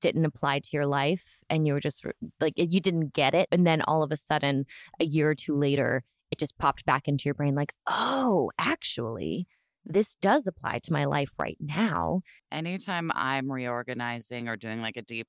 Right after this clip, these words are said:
Speaker 2: clean, I do always go back to Marie Kondo.
Speaker 1: Yeah.
Speaker 2: Just when it comes to, like, decluttering, not the, like, lifestyle aspects of, like, how to maintain it necessarily, about, like, "Don't keep anything in your shower,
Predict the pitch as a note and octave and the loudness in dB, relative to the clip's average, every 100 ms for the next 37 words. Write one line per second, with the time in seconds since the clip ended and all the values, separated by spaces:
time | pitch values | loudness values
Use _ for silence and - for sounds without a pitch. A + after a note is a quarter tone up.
0 | _ B2+ A2+ A2+ F2+ A#2 A#2+ A#2 A2 G#2+ | _ -10 -8 -6 -6 -8 -8 -4 -2 -2
1 | A2 A#2 - A#2 A2+ G#2+ G#2 - - A2+ | -4 -6 -8 -6 -4 -4 -4 -8 -10 -8
2 | G2 G#2 G#2+ G#2 - G2+ F#2+ G#2 G2 G2 | -8 -10 -10 -12 -10 -10 -8 -6 -6 -8
3 | G#2 _ _ _ _ D#3 D3+ F#3 A3 G#3 | -12 _ _ _ _ -4 0 2 2 -2
4 | F3+ _ _ - F3+ - E3+ D#3+ D#3 D3 | -10 _ _ -6 -6 -4 -4 -2 -2 -2
5 | C#3+ C#3+ B2+ A#2+ A#2 _ - _ D#3 B2+ | -4 -4 0 0 0 _ -20 _ -6 -4
6 | - C3+ A#2 A2+ G#2+ G2+ G2+ A2 A#2 _ | -2 0 0 0 -2 -2 -4 -6 -10 _
7 | _ C#3 C#3+ C#3+ A#2+ D3 C#3 B2+ A#2+ - | _ -4 0 2 0 -2 -2 0 -2 -4
8 | B2+ B2+ A#2+ A#2+ - - C3 B2 A#2 A2+ | -6 -2 -2 -4 -8 -4 0 0 0 -2
9 | - - A#2 - A#2 A2 G#2 A2+ A#2 A2+ | -4 -6 -6 -6 -10 -6 -6 -4 -6 -4
10 | A2 A2 G#2 B2 B2+ D#3+ E3 E3 E3+ - | -4 -6 -6 -4 -2 -2 -4 -6 -10 -6
11 | E3 E3 D#3+ E3 D#3+ B2+ A#2+ A2 A#2 A#2+ | -4 -2 -2 -2 -2 -2 -2 -2 -4 -6
12 | G#2+ - E3 F3+ G#3 F#3+ F#3 F#3+ F#3 F3+ | -6 -6 -6 -6 -6 -4 -4 -4 -6 -6
13 | F#3 F3+ - F#3+ D#3 A2+ | -6 -6 -4 -2 0 -2